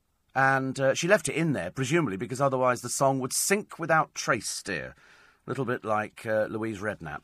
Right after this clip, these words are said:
Still wearing her wedding ring. I don't know why they make such a big deal about it. She's still married, as far as I know. Uh,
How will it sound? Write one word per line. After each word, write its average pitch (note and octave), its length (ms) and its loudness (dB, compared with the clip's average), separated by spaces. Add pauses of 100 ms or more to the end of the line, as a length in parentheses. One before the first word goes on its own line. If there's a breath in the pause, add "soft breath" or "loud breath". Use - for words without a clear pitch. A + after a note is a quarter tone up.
Still G3+ 240 2
wearing F3+ 220 6
her F3+ 100 4
wedding E3 340 0
ring. G2 180 -2
I G#2+ 40 -8
don't C#3+ 100 -8
know C#3 60 -4
why A#2+ 100 -4
they A2+ 60 -8
make A#2 160 -6
such A2 160 -12
a G#2 40 -12
big A2+ 200 -8
deal A2 220 -4
about F2+ 220 -4
it. - 100 -12 (260 soft breath)
She's D3 160 -2
still F3 220 4
married, C#3 400 6
as G2 100 -4
far G#2+ 220 10
as G2 100 0
I G2 100 4
know. G#2 300 4 (500 loud breath)
Uh, C#3 260 10